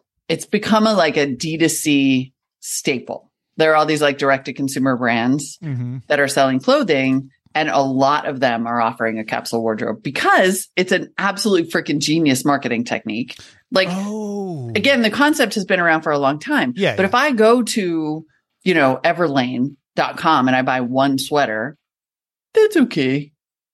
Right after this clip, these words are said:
Speaker 1: for them.
Speaker 2: Sure.
Speaker 1: But even better is if I buy a classic high-waisted jean, a capri pant, a wide-legged capri pant, three basic t-shirts, a couple of pullovers,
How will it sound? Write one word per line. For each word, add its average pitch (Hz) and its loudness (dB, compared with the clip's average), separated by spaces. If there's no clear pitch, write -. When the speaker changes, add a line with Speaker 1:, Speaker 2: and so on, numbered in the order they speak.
Speaker 1:
for 156 2
them. 135 2
Speaker 2:
Sure. 123 -8
Speaker 1:
But 160 2
even 147 2
better 151 0
is 156 -2
if 156 2
I 135 0
buy 120 -2
a 143 -2
classic 147 -2
high-waisted 208 0
jean, 190 -2
a 143 4
capri 226 0
pant, 208 0
a 170 4
wide-legged 180 0
capri 226 -2
pant, 165 2
three 151 0
basic 208 0
t-shirts, 170 0
a 151 -4
couple 147 0
of 208 0
pullovers, 147 2